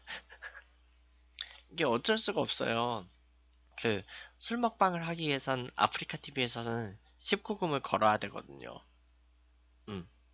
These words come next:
네, 술 마시는 장면을 촬영하려면 십구 금 걸어야 돼. 네. 어쨌든.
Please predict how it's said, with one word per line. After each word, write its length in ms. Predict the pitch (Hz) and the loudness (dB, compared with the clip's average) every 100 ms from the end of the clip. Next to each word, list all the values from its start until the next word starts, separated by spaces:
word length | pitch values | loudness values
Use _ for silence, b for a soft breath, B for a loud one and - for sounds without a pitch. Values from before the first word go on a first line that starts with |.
| _ B B B B B B _ | _ B B B B B B _
네, 140 | - 208 | -8 -4
술 200 | - 233 | -2 2
마시는 400 | 240 226 214 175 | 2 2 -2 0
장면을 480 | 127 117 101 101 95 | 0 0 -4 -4 -6
촬영하려면 580 | 160 170 151 123 110 | -4 -4 -4 -4 -4
십구 320 | 107 170 - 160 | -6 -8 -6 -4
금 180 | 139 107 | -4 -6
걸어야 400 | - 98 95 87 | -6 -2 -2 -4
돼. 260 | - 50 - - _ _ _ _ _ _ _ _ _ - _ _ b b b b b b b _ _ _ | -10 -16 -20 -20 _ _ _ _ _ _ _ _ _ -20 _ _ b b b b b b b _ _ _
네. 200 | 107 90 - B B B _ _ - | -8 -6 -8 B B B _ _ -18
어쨌든. 540 | - 117 - 92 123 | -12 -12 -12 -16 -16